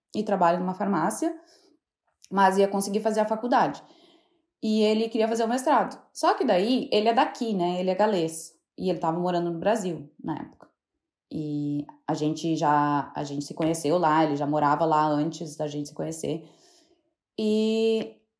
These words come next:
ele falou assim, "Olha, eu nunca tinha vindo pra cá." A gente já tava juntos fazia quatro anos. A gente tinha se casado e tudo mais,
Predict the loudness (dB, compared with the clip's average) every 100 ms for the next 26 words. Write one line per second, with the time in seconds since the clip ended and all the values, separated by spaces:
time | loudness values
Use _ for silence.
0 | _ 4 6 6 2 2 4 4 2 -2
1 | -4 2 6 6 4 -2 2 4 6 6
2 | 4 2 0 -2 -2 -6 -8 -16 _ _
3 | _ -6 -4 0 2 4 2 0 -4 0
4 | -2 0 2 4 4 4 2 4 2 2
5 | 2 -2 -4 -12 _ _ _ _ _ -4
6 | -2 -2 -2 -2 -4 -6 _ _ -2 -2
7 | -2 0 2 6 6 4 2 -4 -6 -4
8 | -2 0 2 0 -2